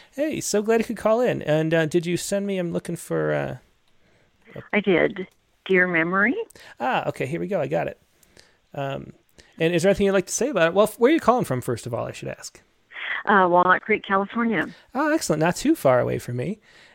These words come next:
Speaker 1: And, uh, and is there anything you wanna say about this poem before you read?
Speaker 2: Well, I just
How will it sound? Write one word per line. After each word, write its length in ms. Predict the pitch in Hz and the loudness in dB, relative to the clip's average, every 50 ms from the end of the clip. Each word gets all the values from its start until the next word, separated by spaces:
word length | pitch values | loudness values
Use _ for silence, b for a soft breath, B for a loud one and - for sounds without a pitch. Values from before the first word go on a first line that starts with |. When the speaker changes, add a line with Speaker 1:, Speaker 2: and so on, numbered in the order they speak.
| b b | b b
Speaker 1:
And, 260 | 160 156 160 160 160 | 0 0 0 2 2
uh, 280 | 170 160 156 156 - - - | 4 4 4 4 2 -2 -6
and 200 | - 165 156 160 | -2 -2 -2 -2
is 200 | - - - 160 | -2 -4 0 2
there 80 | 190 208 | 4 4
anything 140 | 196 220 | 4 2
you 60 | 220 214 | 2 4
wanna 100 | 208 196 | 2 4
say 120 | - 190 | 4 2
about 160 | 190 190 175 156 | 2 2 0 -2
this 100 | 135 - | -4 -2
poem 240 | - 170 220 240 | -2 -2 0 0
before 300 | 156 123 - - 131 127 | -2 -6 -6 -4 -4 -4
you 140 | 123 123 127 | -4 -4 -4
read? 260 | 135 135 139 - 139 143 135 _ _ _ _ _ _ _ _ _ _ _ _ _ B B B B B B B B - | -6 -6 -6 -8 -10 -14 -18 _ _ _ _ _ _ _ _ _ _ _ _ _ B B B B B B B B 2
Speaker 2:
Well, 320 | 214 202 202 196 190 - - 185 | 4 6 6 8 6 6 4 4
I 180 | 185 185 185 180 | 2 2 2 -2
just 140 | 202 196 | -8 -10